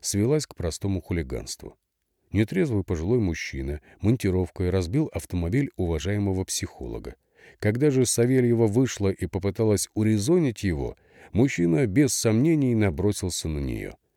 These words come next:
При этом он выкрикивал оскорбления, но какие в документах не сохранилось. А жаль.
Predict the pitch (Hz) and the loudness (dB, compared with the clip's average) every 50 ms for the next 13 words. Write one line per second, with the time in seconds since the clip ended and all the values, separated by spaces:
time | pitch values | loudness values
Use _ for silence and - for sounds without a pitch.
0 | _ _ _ - - - - - 101 120 123 - 120 123 - - 127 139 131 104 | _ _ _ -20 -18 -6 0 2 4 4 4 4 2 0 0 0 0 2 2 4
1 | 92 107 101 - 123 127 110 - 120 113 110 113 - - 98 - - 117 107 101 | 2 2 0 0 -2 -2 0 0 2 2 2 0 0 -4 -6 -4 -2 0 0 0
2 | 98 120 143 139 107 78 67 64 64 64 71 78 85 87 90 90 95 92 - 95 | 0 0 0 2 0 0 -2 -4 -6 -4 -4 -2 0 0 2 0 0 0 -2 -4
3 | 98 - 170 151 123 95 87 - 87 80 85 95 104 104 - 87 - - 76 73 | -4 -2 -2 -2 -2 -2 -4 -4 -4 -2 -2 -2 -2 -2 -4 -6 -6 -6 -8 -8
4 | - - - - - 65 62 57 52 52 - - - _ _ _ _ _ _ _ | -8 -10 -10 -8 -8 -8 -8 -8 -10 -12 -14 -16 -20 _ _ _ _ _ _ _
5 | _ _ _ - - - - 175 185 147 101 92 87 85 82 82 | _ _ _ -20 -12 -4 0 2 2 2 2 0 0 0 -2 -4